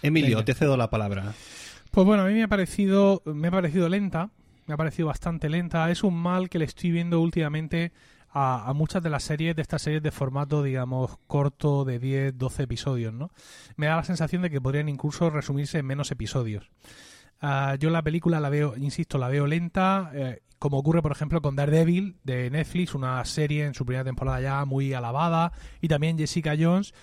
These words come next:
Speaker 3: pero yo pienso que, mm, una vez reposadas, por ejemplo, estas dos series es más la novedad que otra cosa, porque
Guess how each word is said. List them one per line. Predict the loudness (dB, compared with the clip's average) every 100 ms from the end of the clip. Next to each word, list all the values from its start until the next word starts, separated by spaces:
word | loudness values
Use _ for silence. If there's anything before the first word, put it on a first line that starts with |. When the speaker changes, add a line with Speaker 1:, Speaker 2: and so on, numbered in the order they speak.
| -10
Speaker 3:
pero | -2 0
yo | 2
pienso | 2 4 2
que, | 0
mm, | -2 -6 -8 -8 -6
una | -2
vez | 0
reposadas, | 0 0 0 0 0
por | -2
ejemplo, | -2 -4
estas | -4 -2
dos | 0
series | 2 0 0
es | 0
más | 2 2
la |
novedad | 0 -2 -2
que | -4
otra | -4 -4
cosa, | -4 -4
porque | -6 -6 -6 -8